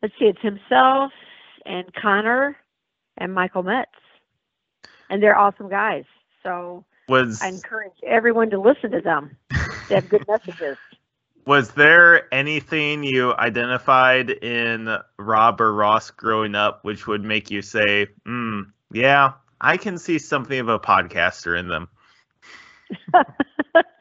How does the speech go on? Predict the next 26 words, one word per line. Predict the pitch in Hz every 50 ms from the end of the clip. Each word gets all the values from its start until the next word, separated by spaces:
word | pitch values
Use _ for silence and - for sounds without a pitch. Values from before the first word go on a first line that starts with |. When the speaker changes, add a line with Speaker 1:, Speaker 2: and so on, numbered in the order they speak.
| - - - - - - _ _ _ _ - - - - 587 -
Speaker 1:
Actually, | 240 269 269 - 403 339 -
podcasting | - 311 277 254 247 - - 262 254 - - 277 233 226
wasn't | 226 240 240 262 220
a | 202 196 180 _ _
thing | - 262 285 269 226
when | 196 180
they | 185 185 180
were | 180 180
growing | 170 185 190 175 208 - 262 277
up. | - - - -
Speaker 2:
<laughs> | 285 269 - - - - - - - - - - - _ _
You | - 139
guys | 143 190 202 214 -
Speaker 1:
Oh. | 240
Speaker 2:
had | 220 196 160 131 131 -
records, | 160 180 - - 139 127 135 127 - -
you | 143 139
had | 135 180 170 139
phonographs, | - - 151 151 180 180 143 101 113 113 107 104 117 127 - - - - - _ -
right? | - 117 135 156 - _ -
<laughs> | 147 - - _ _ - - - -
Speaker 1:
Um, | 254 240 226 220 220 226 220 208 - _ - _ _ - 180 - _ - 190
yeah, | 240 240 226 240 247 226 220
but | 202 202 - 202 196 190 190 - - 208
not | 214 240 269 240
really. | 233 247 277 339 - 269 247